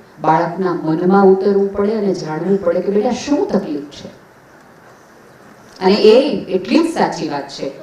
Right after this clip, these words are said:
કે તમારા બાળકો છે એ તમારા અધૂરા સપના પૂરા કરવાનું કોઈ બ્લેન્ક ચેક નથી કે "હું એન્જિનિયર ન બન્યો ને દેખાડી દઉં ગામને કે જો મારો છોકરો થયો." ના, તમને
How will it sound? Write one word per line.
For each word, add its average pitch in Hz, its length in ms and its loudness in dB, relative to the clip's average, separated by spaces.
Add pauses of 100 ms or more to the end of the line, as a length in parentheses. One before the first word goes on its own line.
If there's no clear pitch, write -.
(260)
કે 175 100 -2
તમારા 190 500 2
બાળકો 190 460 2
છે 202 180 -2
એ 202 220 2
તમારા 190 500 2
અધૂરા 185 500 2
સપના 185 440 0
પૂરા 185 400 0
કરવાનું 180 540 0
કોઈ 180 120 2
બ્લેન્ક 175 360 2
ચેક 190 380 -2
નથી 180 280 -2
કે 160 220 -6
"હું 180 280 0
એન્જિનિયર 180 560 2
ન 180 60 2
બન્યો 190 340 2
ને 165 180 -2 (220)
દેખાડી 180 440 2
દઉં 151 360 -2
ગામને 147 380 -2
કે 147 100 -4
જો 156 180 0
મારો 147 280 -2
છોકરો 143 440 -4
થયો." - 380 -12 (2750)
ના, 143 140 -4 (760)
તમને 170 460 4